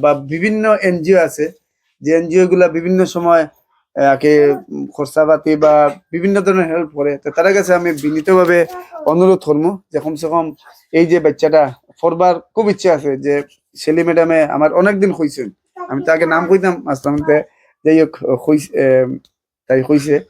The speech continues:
এই শেলি ম্যাডামে তারার লাগে যথেষ্ট আগে, উম, যদিও সার্ভিস করেন, তারপরে চেষ্টা করা যে কিচ্ছু করবার লাগে। তো এই, এম, তো সেই হিসাবে আমরা প্রত্যেকের কর্তব্য। আর আমি যেহেতু সোশ্যাল মিডিয়াতে কাজ করি, যেসব জিনিস, এম, আগে তুলিয়া ধরবার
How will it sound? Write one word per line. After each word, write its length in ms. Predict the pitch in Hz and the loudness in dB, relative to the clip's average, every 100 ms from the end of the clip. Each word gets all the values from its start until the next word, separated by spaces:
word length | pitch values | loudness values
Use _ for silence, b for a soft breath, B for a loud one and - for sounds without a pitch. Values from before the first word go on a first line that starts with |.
| _ _ - | _ _ -6
এই 60 | 123 | -4
শেলি 260 | 156 175 | 0 2
ম্যাডামে 400 | 190 190 180 180 | 2 2 2 2
তারার 280 | 175 165 175 | 0 0 2
লাগে 220 | 175 170 | 4 2
যথেষ্ট 400 | 160 196 202 190 202 190 180 _ _ - | 2 0 0 -2 0 0 -2 _ _ -8
আগে, 280 | 392 - 151 147 | -4 0 2 2
উম, 360 | 143 139 139 | 0 -4 -4
যদিও 280 | 143 156 190 | -2 2 2
সার্ভিস 380 | 185 180 185 196 | 2 -2 -2 -4
করেন, 240 | 185 170 151 143 - | -4 -2 -4 -6 -4
তারপরে 260 | 160 185 | 0 2
চেষ্টা 300 | 185 185 - 180 | 2 -2 0 0
করা 220 | 175 170 | 2 0
যে 160 | 156 156 | 2 -2
কিচ্ছু 280 | 156 - 147 | -4 -12 -10
করবার 280 | 147 139 | -8 -4
লাগে। 240 | 131 127 135 B B B _ | -4 -4 -8 B B B _
তো 120 | 156 | 0
এই, 100 | 160 156 | 0 2
এম, 360 | 175 160 151 139 143 _ _ 147 | 4 4 4 0 -8 _ _ -12
তো 40 | |
সেই 180 | 131 175 | 0 0
হিসাবে 360 | 185 202 185 170 | 2 0 2 0
আমরা 200 | 165 170 | 0 0
প্রত্যেকের 420 | 180 - 190 185 | -2 -2 -2 -2
কর্তব্য। 460 | - 160 175 151 160 185 _ _ - | -6 -8 -6 -6 -4 -6 _ _ -8
আর 80 | 139 | -2
আমি 160 | 156 185 | 0 2
যেহেতু 220 | 196 202 | 2 0
সোশ্যাল 340 | 190 180 202 | 0 0 0
মিডিয়াতে 320 | 202 185 190 170 | 0 0 -2 -2
কাজ 160 | 170 - | -4 -4
করি, 180 | 165 156 139 | -4 -4 0
যেসব 380 | 143 147 180 160 | 0 2 0 -2
জিনিস, 260 | 165 170 151 - _ _ _ 147 | -2 -4 -6 -14 _ _ _ 0
এম, 360 | 143 147 143 | 2 2 0
আগে 220 | 147 135 | -6 -8
তুলিয়া 360 | 143 - 165 170 | -8 -6 0 0
ধরবার 340 | 160 143 143 | 0 0 -2